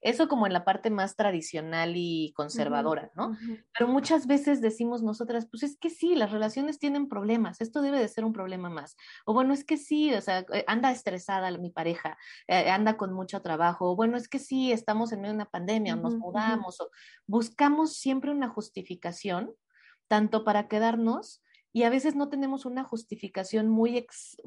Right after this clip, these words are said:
Speaker 1: me acuerdo yo que en algunas otras relaciones yo decía que como no tengo un motivo concreto así de me gritó o me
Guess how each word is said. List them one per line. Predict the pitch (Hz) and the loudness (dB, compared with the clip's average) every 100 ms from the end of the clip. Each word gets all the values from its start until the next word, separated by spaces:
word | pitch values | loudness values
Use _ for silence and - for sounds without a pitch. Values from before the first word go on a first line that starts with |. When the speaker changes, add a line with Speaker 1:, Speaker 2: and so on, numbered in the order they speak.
| 190 | -6
Speaker 1:
me | 202 | -2
acuerdo | 202 226 226 240 | 0 2 4 4
yo | 226 220 214 | 2 2 0
que | - 208 190 - _ _ _ _ | -2 -2 -2 -6 _ _ _ _
en | - 196 | -4 -2
algunas | 196 196 214 226 | 0 2 2 2
otras | 220 220 214 | 0 0 -2
relaciones | 190 175 - 202 202 | -2 -4 -4 -8 -6
yo | 202 | -4
decía | 196 196 214 196 190 - _ _ _ _ _ _ _ - | -4 -2 2 4 2 -4 _ _ _ _ _ _ _ 0
que | 254 262 | 2 2
como | - 233 233 | 2 4 4
no | 247 277 | 4 2
tengo | 311 302 | 2 2
un | 320 | 2
motivo | 262 214 - 226 233 | 2 0 0 0 0
concreto | 202 190 180 185 185 190 | -4 -8 -6 -6 -4 -4
así | 175 - 180 | -6 -4 -4
de | 180 175 160 156 - | -2 0 0 -2 -2
me | 220 220 | 0 2
gritó | 233 226 - 311 | 0 -2 0 2
o | 277 262 233 202 202 | 4 4 2 0 -2
me | 202 202 190 | -6 -10 -12